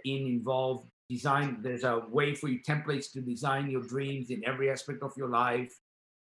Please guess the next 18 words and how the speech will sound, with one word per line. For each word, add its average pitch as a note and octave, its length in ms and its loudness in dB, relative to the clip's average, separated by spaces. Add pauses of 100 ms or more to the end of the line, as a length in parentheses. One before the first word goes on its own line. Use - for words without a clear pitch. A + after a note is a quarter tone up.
And B2+ 540 0
you C3+ 120 -2
can C3 180 0
create C3+ 380 2
these C3 200 2
communities C#3+ 840 0
of - 140 -4
people C#3 260 -2
that C3+ 140 -2
can C3 100 -4
hold C3 260 -2
you C3+ 140 -2
accountable C3+ 520 0
for A2+ 220 -2
all A#2+ 60 0
your C3 120 -2
promises. B2 920 -2 (560)
Uh, B2 640 6